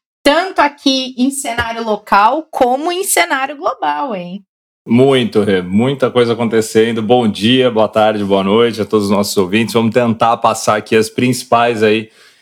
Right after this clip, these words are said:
Speaker 2: que os ouvintes, os investidores, as investidoras precisam ficar atentos aí do que vai acontecer e que deve realmente mexer com os investimentos, né, Rê?
Speaker 1: É verdade. Bom, vamos começar pelo cenário local. O mercado acompanha com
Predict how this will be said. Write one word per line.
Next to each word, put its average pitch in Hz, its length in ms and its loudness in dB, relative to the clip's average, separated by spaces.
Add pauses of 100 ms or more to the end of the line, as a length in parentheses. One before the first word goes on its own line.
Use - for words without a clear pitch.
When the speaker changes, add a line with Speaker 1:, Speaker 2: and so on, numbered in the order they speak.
(160)
Speaker 2:
que 110 80 0
os 107 80 2
ouvintes, 110 440 0
os 104 100 -2
investidores, 104 640 2
as 101 100 2
investidoras 101 460 0
precisam 107 240 0
ficar 113 220 -2
atentos 110 600 0
aí 107 380 2 (260)
do 107 100 2
que 104 120 -2
vai 104 180 4
acontecer 101 640 2
e 113 60 -4
que 117 160 -4
deve 110 360 2
realmente 104 420 0
mexer 107 280 2
com 110 100 -4
os 107 60 2
investimentos, 101 560 0
né, 98 140 2
Rê? 92 180 -2 (300)
Speaker 1:
É 190 120 2
verdade. 180 840 0 (240)
Bom, 254 220 -2
vamos 240 260 -2
começar 277 800 -2 (160)
pelo 277 260 0
cenário 233 460 0
local. 196 640 0
O 214 40 -6
mercado 202 400 0
acompanha 233 520 0
com 269 260 -2